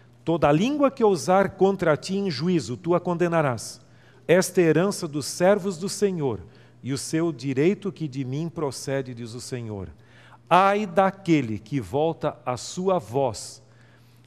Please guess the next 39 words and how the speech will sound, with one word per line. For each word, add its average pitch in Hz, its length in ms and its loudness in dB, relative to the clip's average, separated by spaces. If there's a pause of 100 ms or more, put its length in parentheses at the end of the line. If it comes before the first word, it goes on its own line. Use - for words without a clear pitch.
o, 139 160 2
a, 143 180 4
os 135 140 -4
seus 175 400 -2
esforços 151 760 -6
para 151 200 -2
lutar 147 460 -4
contra 156 460 -6
Deus 135 540 -6 (420)
e 143 80 -2
sua 147 260 -8
igreja." 113 460 -6 (800)
Ele 135 160 -4
provavelmente 131 800 -4
não 123 160 -8
vai 120 160 -6
muito 117 260 -10
longe, 110 340 -8
como 127 400 -4 (120)
a 127 100 -4
história 131 440 -6
tem 135 160 -6
demonstrado 127 840 -6
até 123 320 -4
aqui. 123 360 -6 (920)
Eu 127 80 -6
só 170 140 -4
digo 156 240 -4
uma 160 180 0
coisa: 123 460 -2
eu 120 140 -6
tenho 147 260 -4
plena 156 380 0
convicção 147 680 -8
que 131 140 -4
a 123 40 -2
palavra 135 440 0
de 123 120 -10
Deus 131 460 -4